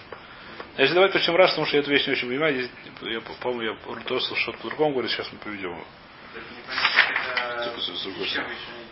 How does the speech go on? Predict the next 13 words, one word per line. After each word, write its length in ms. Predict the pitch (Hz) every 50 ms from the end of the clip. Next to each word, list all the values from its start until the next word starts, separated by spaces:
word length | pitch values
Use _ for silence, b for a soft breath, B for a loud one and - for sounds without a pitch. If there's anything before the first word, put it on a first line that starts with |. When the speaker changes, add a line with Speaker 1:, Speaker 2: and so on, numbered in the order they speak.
| - - -
Speaker 2:
чем 100 | - - - - -
мешает? 240 | - - - - - - - - -
Speaker 1:
Чем, 180 | - - 143 143
типа, 200 | - 151 143 -
почему 180 | - - 160
это 80 | 170 165
называется 320 | 156 147 156 151 147 -
млаха, 300 | 139 135 139 135 135 - 160
это 140 | 143 - 123
не 40 | 127
очень 160 | 127 120 -
здесь 140 | 117 113 107 -
понятно. 540 | - 95 90 85 85 87 107 127 147 170